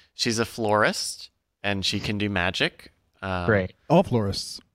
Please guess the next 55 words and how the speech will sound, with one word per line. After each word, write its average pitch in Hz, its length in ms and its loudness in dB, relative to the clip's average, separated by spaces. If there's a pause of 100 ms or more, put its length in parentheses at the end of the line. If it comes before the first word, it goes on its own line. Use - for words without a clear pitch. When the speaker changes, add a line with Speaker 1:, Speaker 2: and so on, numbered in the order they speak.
(220)
Speaker 1:
Yeah, 127 140 4
Speaker 3:
can - 80 0
Speaker 1:
all 143 100 4
Speaker 3:
do 127 40 2
magic. 127 80 4
Speaker 1:
florists 139 180 4
Speaker 3:
Like, 120 80 2
I 131 40 2
Speaker 1:
can - 20 2
Speaker 3:
don't 135 80 0
Speaker 1:
do 123 60 0
Speaker 3:
know. 123 40 0
Speaker 1:
magic. - 160 -8
Speaker 3:
You 151 40 -4
just 143 120 -2
go 170 100 6
into 160 140 4
any 156 120 4
florist 139 300 2
store 123 100 2
and 113 80 2
just 120 140 2
ask 117 120 4
them 120 80 2
to 113 60 4
do 110 40 4
some 110 140 0
magic. 104 340 4
Speaker 1:
Yeah, 107 220 2
Speaker 3:
<laughs> - 20 -10
Speaker 1:
it's - 240 -2
the, 170 160 6
like, 143 440 2
the, 127 280 6
the 120 80 2
flowers 120 540 2
grow 104 400 2
in, 92 220 -4
the 101 100 2
only 131 260 2
flowers 101 400 0
that 92 120 -6
grow 92 200 0
in 85 80 -4
the 90 60 -4
city 82 500 -2
grow 85 420 -6 (100)
where 87 160 -6
she 57 360 -6 (1000)
Speaker 3:
Mm. 107 160 -14
Speaker 1:
goes. - 480 -12 (340)
All 101 80 -8
that - 80 -14
stuff. - 220 -12
Yeah, 190 120 0